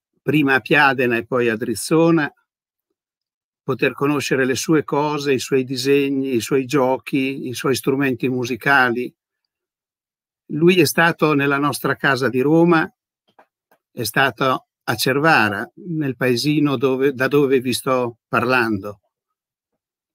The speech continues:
Ho frequentato la sua classe, ho conosciuto i suoi alunni, ho lavorato con loro.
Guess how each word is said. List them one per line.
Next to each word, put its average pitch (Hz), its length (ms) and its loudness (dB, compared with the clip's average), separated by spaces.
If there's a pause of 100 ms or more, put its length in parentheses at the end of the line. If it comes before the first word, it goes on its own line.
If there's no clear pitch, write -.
(720)
Ho 131 100 -2
frequentato 170 640 2
la 147 100 2
sua 147 180 -2
classe, 110 720 -2 (300)
ho 117 120 -6
conosciuto 151 640 2
i 143 80 4
suoi 143 300 0
alunni, 139 640 2 (320)
ho 120 120 -6
lavorato 143 480 -2
con 139 220 -2
loro. 104 460 -2